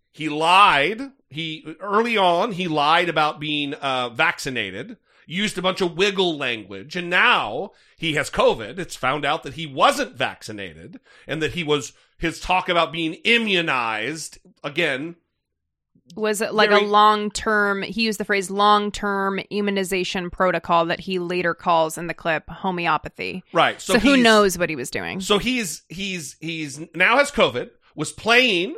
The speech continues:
Speaker 1: with players on the field, not vaccinated, putting them at risk. He just, he's always put himself out there as, like, a, a venerable leader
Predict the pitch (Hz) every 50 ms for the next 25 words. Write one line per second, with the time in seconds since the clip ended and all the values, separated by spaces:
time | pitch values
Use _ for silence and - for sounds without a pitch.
0 | - - 147 170 220 214 - - - 254 311 269 202 151 135 165 226 - - -
1 | - - 180 196 233 262 262 233 - - 254 254 214 156 127 131 156 175 - -
2 | _ - 139 180 202 247 320 196 156 196 170 147 - - - 143 127 120 113 107
3 | 107 113 117 - 190 196 214 196 180 156 135 196 233 277 285 262 247 214 110 98
4 | 160 160 - - - - - _ _ - - 233 214 - _ _ _ - - 220
5 | 196 254 262 - 202 214 196 233 262 302 302 - - - 240 233 202 - 208 185
6 | 170 175 180 - 165 156 156 147 131 147 151 139 139 143 131 127 117 - - -
7 | - 151 139 127 214 285 - 262 240 202 165 156 156 147 139 131 185 233 226 190
8 | 139 110 85 -